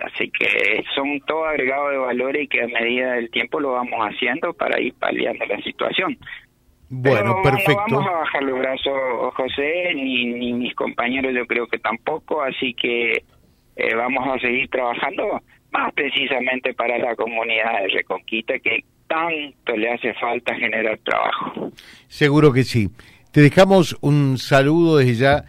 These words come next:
Speaker 2: nuestro apoyo permanente. Yo digo, hay dos cooperativas que, eh, hay que ayudar, que saben de las dificultades, pero que también tienen una fuerza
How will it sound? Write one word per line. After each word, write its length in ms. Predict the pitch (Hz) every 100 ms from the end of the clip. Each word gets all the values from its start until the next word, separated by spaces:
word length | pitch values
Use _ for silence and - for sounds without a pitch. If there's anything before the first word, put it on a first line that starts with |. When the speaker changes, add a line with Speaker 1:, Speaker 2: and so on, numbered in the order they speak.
| - _
Speaker 2:
nuestro 260 | - 113 123
apoyo 280 | 95 139 135
permanente. 520 | 120 117 120 127 123
Yo 140 | 123
digo, 300 | 143 147 139 - -
hay 280 | 127 127 -
dos 300 | - 120 143
cooperativas 560 | - 131 117 110 139 156
que, 320 | - 104 95 - _ _ _ -
eh, 180 | 113 101 -
hay 200 | 131 127
que 100 | 131
ayudar, 460 | 107 110 123 123 - _
que 140 | - 120
saben 480 | - 156 165 110 95
de 120 | 104
las 380 | 101 101 90 -
dificultades, 920 | 113 107 113 98 107 92 131 143 135 - - -
pero 180 | 107 95
que 100 | 107
también 440 | 104 107 135 135
tienen 260 | 117 117 117
una 180 | 110
fuerza 460 | 104 123 113 123 95